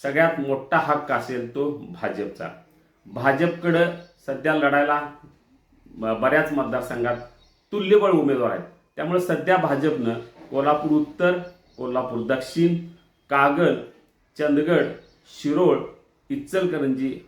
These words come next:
हातकणंगले अशा किमान सहा ते सात जागावर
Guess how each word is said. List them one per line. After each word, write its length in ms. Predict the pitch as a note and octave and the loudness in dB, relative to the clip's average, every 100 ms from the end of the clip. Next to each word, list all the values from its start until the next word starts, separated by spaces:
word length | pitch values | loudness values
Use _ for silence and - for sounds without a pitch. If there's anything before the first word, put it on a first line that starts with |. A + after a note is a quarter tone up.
| _ - | _ 0
हातकणंगले 680 | F3 E3+ D#3 C#3 B2 A#2+ - _ - | 0 0 -2 -2 -2 -6 -8 _ -6
अशा 340 | F3 - E3+ D3+ - - - | -6 -2 -2 -2 -8 -18 -6
किमान 360 | D#3+ F3+ G3 F3+ | 0 2 2 0
सहा 320 | - C#3+ C#3+ D#3+ | -4 -2 -2 -4
ते 80 | |
सात 420 | D3 - D3 D3 C#3+ | -8 -6 -2 -2 -2
जागावर 380 | A#2+ A2+ A#2+ | -2 -2 -6